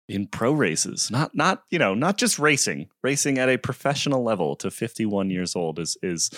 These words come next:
I think I mentioned this on maybe last week's episode of the, or the week before, but it's just, to me, it's impressive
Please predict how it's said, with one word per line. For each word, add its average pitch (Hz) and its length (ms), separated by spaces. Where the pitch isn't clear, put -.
I 135 60
think 185 160
I 196 60
mentioned 151 300
this 127 140
on 113 140
maybe 107 180
last 98 260
week's 107 160
episode 104 240
of 92 60
the, 82 140
or 87 100
the 87 60
week 90 180
before, 92 320
but 87 100
it's 107 120
just, - 340
to 147 80
me, 190 200
it's 175 160
impressive 123 640